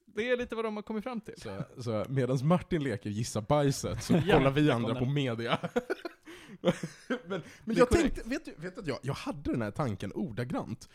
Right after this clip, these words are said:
Speaker 2: Jag var, jag var ute och gick i regnet idag. Efter att ha varit inne i stan på ärenden.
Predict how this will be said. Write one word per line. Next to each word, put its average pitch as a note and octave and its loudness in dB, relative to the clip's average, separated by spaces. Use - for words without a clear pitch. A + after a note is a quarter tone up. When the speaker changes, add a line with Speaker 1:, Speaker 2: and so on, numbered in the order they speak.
Speaker 2:
Jag B2+ 2
var, D#3 0
jag B2 0
var A#2+ -8
ute A2+ -2
och A2+ -4
gick A#2 -8
i G#2+ -6
regnet G#2 -6
idag. D#2 -10
Efter G#2 -8
att F#2 -2
ha G#2 -4
varit F#2+ -4
inne F#2+ -6
i F2 -8
stan F#2 -8
på - -8
ärenden. F#2 -8